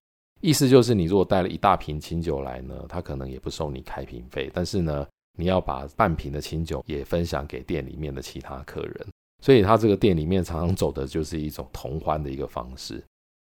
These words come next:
另外呢，就是像刚刚已经有提到，这一家食堂很特别，他就是会把每个月食堂的经营的状况，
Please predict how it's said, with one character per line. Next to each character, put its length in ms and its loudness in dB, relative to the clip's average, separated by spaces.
另 160 8
外 140 12
呢， 120 8
就 120 6
是 140 2
像 320 2
刚 160 0
刚 320 0
已 80 -10
经 120 -4
有 60 -2
提 320 -10
到， 260 -2
这 100 0
一 80 0
家 320 -2
食 160 -6
堂 140 -4
很 160 -4
特 240 0
别， 220 -4
他 120 -8
就 120 -2
是 120 -4
会 160 0
把 320 0
每 240 2
个 160 -2
月 480 2
食 300 -6
堂 240 -8
的 140 -8
经 200 -6
营 100 -2
的 120 -8
状 260 -4
况， 240 -4